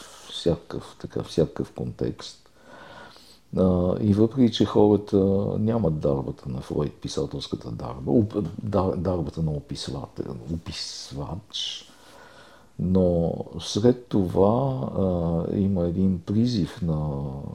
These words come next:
късни фройдианци, които казват да описваме, да наблюдаваме и да описваме. И сферата на психоанализата, на психо-, на психоаналитичното знание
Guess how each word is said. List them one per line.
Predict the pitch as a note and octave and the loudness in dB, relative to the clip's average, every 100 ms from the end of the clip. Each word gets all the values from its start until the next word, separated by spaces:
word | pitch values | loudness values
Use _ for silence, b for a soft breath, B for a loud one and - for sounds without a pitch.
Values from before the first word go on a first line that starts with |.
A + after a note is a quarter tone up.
| - - - _ - | -14 -18 -20 _ -2
късни | G2 - D#2+ | 0 0 -4
фройдианци, | - C#2+ B1+ D#2 F2+ - A2 | -4 -4 -2 -2 -2 -4 -6
които | - E2 E2 | -2 -4 -2
казват | G2+ G2 E2+ | -2 -2 0
да | D#2+ | 0
описваме, | E2 D2+ - F2 - D2 A#1 A#1+ F#2+ | -2 -2 -6 -8 -10 -12 -12 -12 -8
да | D#2+ | -4
наблюдаваме | E2 D2+ D#2+ D#2 F2 F#2 D#2+ D2 | -2 -4 -6 -6 -4 -4 -4 -4
и | D2 | -8
да | D2 | -8
описваме. | D2 - D#2+ - - G#2+ G#2 - B B B B B B B B B B _ | -10 -8 -8 -8 -12 -12 -12 -16 B B B B B B B B B B _
И | - F#2 F2+ F2 E2 E2 | 2 4 6 4 4 2
сферата | E2 - - G2 C#3 D3+ E3+ D3+ | 0 -8 4 6 8 6 4 0
на | C3+ | 0
психоанализата, | - G#2+ - F#2 F#2 F2+ G2 E2+ E2+ E2 | -4 -6 -2 0 2 4 4 4 0 -2
на | - | -4
психо-, | F2 G2+ F2 D#2 | -2 -4 0 0
на | C#2 E2+ D#2 D#2+ | 0 -2 -4 -6
психоаналитичното | - D2+ D#2 D#2+ D#2 - E2+ - - D#2 | -8 -6 -4 -4 -4 -6 -8 -10 -8 -4
знание | D2+ D#2 D2+ A2+ | -2 -2 -2 -2